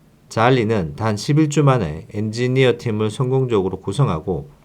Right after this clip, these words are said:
강력한 기술을 구축했으며 두 개의 사무실을 열고 여러 개의 특허를 출원하여 시장에 출시했다고 주장했다. 반면에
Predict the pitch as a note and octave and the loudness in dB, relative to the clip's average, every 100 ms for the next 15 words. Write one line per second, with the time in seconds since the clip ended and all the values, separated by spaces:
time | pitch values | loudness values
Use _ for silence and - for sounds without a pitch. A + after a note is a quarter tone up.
0 | _ _ - B2+ B2+ - B2+ A#2 G#2 - | _ _ -2 2 2 0 -4 -4 -8 -6
1 | G#2 G#2 G#2 C#3 - G2+ G#2 A2 E2 C#2+ | -2 -2 -2 -4 -4 -4 -4 -6 -6 -6
2 | D2 - _ _ _ _ - C3+ D#3 C#3+ | -10 -16 _ _ _ _ -2 6 6 8
3 | C#3 C#3 C#3+ A#2+ F#2 F#2+ F#2+ D#2+ F2 G2+ | 6 4 2 0 0 0 0 -4 -6 -8
4 | F#2+ G#2+ B2 B2 - C#3+ C#3+ B2+ B2 - | 0 2 4 4 2 -4 0 0 0 -2
5 | - D3 B2 F2+ F2+ C#2+ - _ - D3 | 2 2 2 0 -4 -6 -12 _ -2 4
6 | D3 C#3+ C3 - D3+ C#3+ B2 G#2 G#2 A2 | 6 6 4 0 0 2 2 2 -4 -4
7 | A2+ F#2 E2 D#2+ C#2+ - _ _ _ _ | -4 -4 -4 -10 -10 -14 _ _ _ _
8 | _ - A#2 C#3 B2 E2+ G2 | _ -2 2 4 4 2 -4